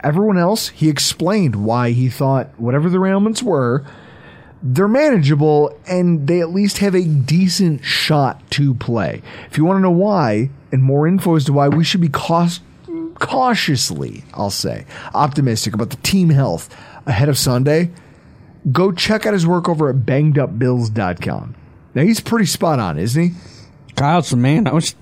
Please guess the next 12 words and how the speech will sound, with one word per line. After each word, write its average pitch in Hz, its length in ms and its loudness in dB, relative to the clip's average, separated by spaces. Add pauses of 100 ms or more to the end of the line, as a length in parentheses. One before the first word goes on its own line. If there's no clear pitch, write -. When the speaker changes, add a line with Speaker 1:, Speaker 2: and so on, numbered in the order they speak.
(120)
Speaker 2:
texting 143 480 -2
him 165 160 0
from 175 300 -2
the 131 80 0
stadium 147 600 0
when 107 120 0
all 107 140 0
that 104 200 -2
stuff 120 320 -2
was 107 140 -4
going 110 260 0
down. 104 400 -2